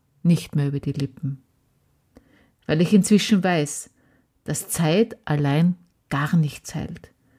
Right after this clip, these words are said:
Wenn das so wäre, dann müssten nach ein paar Monaten alle Menschen wieder glücklich und ganz sein. Aber das sind sie nicht.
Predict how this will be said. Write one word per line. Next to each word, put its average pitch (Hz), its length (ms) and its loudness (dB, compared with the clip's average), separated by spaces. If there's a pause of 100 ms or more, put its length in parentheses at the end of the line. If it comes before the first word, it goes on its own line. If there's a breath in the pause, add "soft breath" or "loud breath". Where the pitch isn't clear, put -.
(600)
Wenn 156 160 -2
das 160 260 -2
so 190 180 4
wäre, 180 360 4 (520 soft breath)
dann 196 180 4
müssten 233 400 6
nach 240 180 6
ein 226 260 2
paar 254 100 6
Monaten 220 680 6
alle 262 280 6
Menschen 254 720 4
wieder 226 200 4
glücklich 233 680 2 (120)
und 175 220 0 (140)
ganz 233 400 -2
sein. 143 340 -6 (1200)
Aber 170 240 -4
das - 440 -4
sind 214 260 6
sie 151 120 -4
nicht. - 420 -8